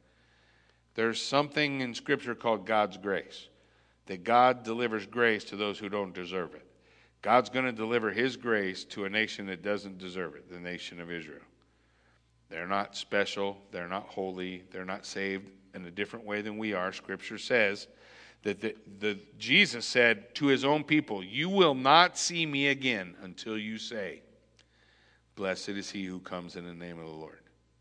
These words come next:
And they will say that. There will be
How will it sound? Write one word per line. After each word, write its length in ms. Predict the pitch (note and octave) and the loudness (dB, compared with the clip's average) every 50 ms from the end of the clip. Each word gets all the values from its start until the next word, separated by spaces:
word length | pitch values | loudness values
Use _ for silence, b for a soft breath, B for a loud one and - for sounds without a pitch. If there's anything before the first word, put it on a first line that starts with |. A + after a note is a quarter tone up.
| _ _ _ _ _ _ _ _ _ _ _ _ _ _ _ _ _ - | _ _ _ _ _ _ _ _ _ _ _ _ _ _ _ _ _ -18
And 160 | F#2+ F#2 E2+ | -16 -14 -10
they 180 | - E2 F2+ F#2 | -8 -6 -6 -6
will 300 | F#2 A2 C#3 E3+ E3+ D#3+ | -4 -4 -4 -4 -4 -4
say 260 | - - - A2+ - | -6 -6 -6 -6 -6
that. 280 | F3+ - F2 E2 - - _ _ _ _ _ _ _ _ _ _ _ _ _ _ _ _ _ _ _ _ _ _ | -8 -12 -18 -20 -20 -20 _ _ _ _ _ _ _ _ _ _ _ _ _ _ _ _ _ _ _ _ _ _
There 200 | - E2+ F2+ G#2 | -10 -6 -6 -6
will 360 | G#2+ G2 G2 G2 G2 G2+ G#2+ | -6 -4 -2 -2 -2 -2 -4
be 480 | G#2 G#2+ G2+ F#2+ E2+ E2+ E2 E2 E2 | -6 -8 -10 -10 -10 -10 -12 -14 -16